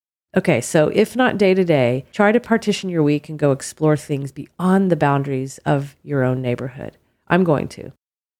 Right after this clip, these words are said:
Go for a hike in the distant hills. Go somewhere outside of your hood.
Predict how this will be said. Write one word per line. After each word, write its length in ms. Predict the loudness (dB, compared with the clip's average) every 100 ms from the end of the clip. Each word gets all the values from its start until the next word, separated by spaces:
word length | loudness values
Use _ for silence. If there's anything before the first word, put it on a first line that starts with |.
| _ _
Go 140 | 0 0
for 180 | 2
a 60 | 0
hike 440 | 2 0 -2 _
in 80 | -12
the 80 | -10
distant 360 | -10 -12 -14 -12
hills. 420 | -10 -8 -10 -4
Go 220 | 0 0
somewhere 400 | 0 0 2 2
outside 420 | 2 0 0 0
of 100 | 0
your 160 | -4 -10
hood. 540 | -6 0 0 0 -4